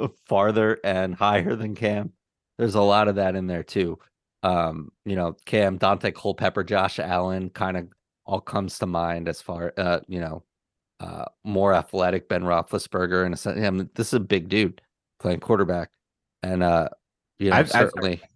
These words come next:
Speaker 1: you,
Speaker 2: I've
Speaker 1: you have evaluators drooling a little bit, you know?
Speaker 2: I'd also like to just give props to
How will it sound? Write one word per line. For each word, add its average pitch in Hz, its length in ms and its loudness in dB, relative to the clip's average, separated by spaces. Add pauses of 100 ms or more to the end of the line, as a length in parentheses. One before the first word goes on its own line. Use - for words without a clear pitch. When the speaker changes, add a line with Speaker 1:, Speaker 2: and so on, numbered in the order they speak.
(380)
Speaker 1:
you, 104 240 2
Speaker 2:
I've 107 100 6
Speaker 1:
you 101 60 6
have 101 140 6
evaluators 92 880 2
drooling 87 420 0
a 82 60 -6
little 76 160 -8
bit, - 200 -10
you 80 100 -14
know? 98 140 -8 (440)
Speaker 2:
I'd 139 140 6
also 127 340 8
like 101 200 4
to 101 80 -2
just 90 200 0
give 98 380 2 (920)
props - 480 6
to 101 480 4